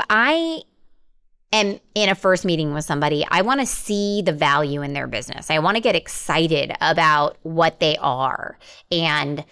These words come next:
how they serve people and how they treat their employees. I wanna get behind 'em. I wanna be their biggest cheerleader as a marketer. I wanna love 'em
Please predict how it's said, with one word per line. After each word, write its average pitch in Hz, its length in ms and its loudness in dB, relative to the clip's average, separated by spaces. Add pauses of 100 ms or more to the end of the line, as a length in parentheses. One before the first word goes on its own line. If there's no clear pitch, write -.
(160)
how 202 360 2
they 180 180 2
serve 156 460 -2
people - 400 -4
and 165 120 -4
how 196 200 0
they 214 160 4
treat 175 320 -4
their 160 160 2
employees. 143 640 -6
I 170 100 2
wanna 233 260 2
get 214 300 0
behind 160 480 0
'em. 131 180 -2
I - 140 0
wanna 226 320 4
be 196 380 0
their 165 160 2
biggest 185 680 0
cheerleader 151 680 -2
as 147 180 -4
a 147 40 -2
marketer. 139 500 -4
I 170 100 0
wanna 202 440 2
love 190 480 2
'em 147 220 -2